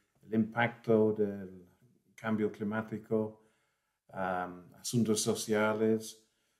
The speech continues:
Todo eso es muy importante. Yo creo que hay un desafío para proporcionar información que sea más, am,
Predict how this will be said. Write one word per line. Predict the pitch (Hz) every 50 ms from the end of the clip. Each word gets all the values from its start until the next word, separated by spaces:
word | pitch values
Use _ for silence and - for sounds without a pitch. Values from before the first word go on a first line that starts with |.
| _ _ _
Todo | - 139 131 131
eso | 131 131 131 117
es | 107 110
muy | 127 127 131 127
importante. | 123 113 - 117 113 - 123 117 113 110 - 131 127 135 135 - - - - _ _ _
Yo | - 143 139
creo | 139 151 143
que | 139 135 139
hay | 123 117 117
un | 117 110 -
desafío | - 135 131 - - 123 - - 135 131 139 147 147 143
para | 135 123 117 110 107 107 -
proporcionar | - 113 - - _ 139 135 131 135 - 131 120 123 123 120 120 120
información | 113 117 - 120 117 117 123 120 117 - - 123 123 120 120 117 117 117 117 113 113
que | - - 110 110
sea | - - 117 113 113 110
más, | 110 113 117 120 117 117 113 - - - - - 110
am, | 107 107 107 101 98 98 95